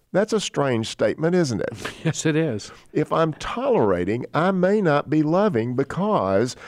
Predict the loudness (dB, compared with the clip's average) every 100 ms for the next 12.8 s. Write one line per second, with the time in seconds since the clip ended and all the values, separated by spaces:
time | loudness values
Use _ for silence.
0 | -6 -2 0 2 2 2 0 0 0 0
1 | -4 -6 -4 0 -2 -2 0 0 0 0
2 | 2 2 0 0 -2 0 0 -2 -4 0
3 | 0 2 0 0 2 2 -2 0 2 2
4 | 0 0 -2 -8 -20 -6 -2 2 2 2
5 | 2 0 -2 -16 -20 -2 -2 -2 -2 0
6 | 0 0 0 2 2 0 -6 -16 _ 0
7 | 2 2 -2 -8 _ -2 -2 -2 -2 2
8 | 2 4 2 0 -6 -4 2 2 0 0
9 | 0 2 0 0 0 2 2 0 -2 0
10 | 0 0 0 0 0 -2 -2 2 2 2
11 | 2 0 0 -4 -2 0 -2 -4 -14 _
12 | -6 -2 -2 0 0 0 -2